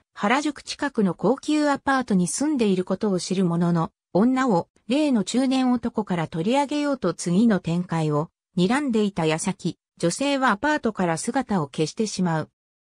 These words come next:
九段の女性が戦前からの上流階級とつながりがあることを知った梅木は、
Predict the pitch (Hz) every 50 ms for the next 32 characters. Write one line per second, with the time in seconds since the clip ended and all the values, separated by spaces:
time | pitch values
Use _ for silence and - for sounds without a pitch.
0 | _ _ _ _ _ _ - - 302 330 320 302 269 208 185 170 151 - 156 156
1 | - 214 220 220 208 202 170 - - 190 247 277 277 294 285 277 254 - - 269
2 | 262 262 247 220 175 - 165 175 247 285 277 277 269 262 - 269 262 247 214 -
3 | - 214 208 208 - 156 143 - - 170 180 180 185 196 185 180 170 160 151 -
4 | - _ _ _ _ - 240 311 320 - 208 202 - 190 175 160 156 - - 175
5 | - - 208 202 208 214 233 202 - - 165 156 156 151 156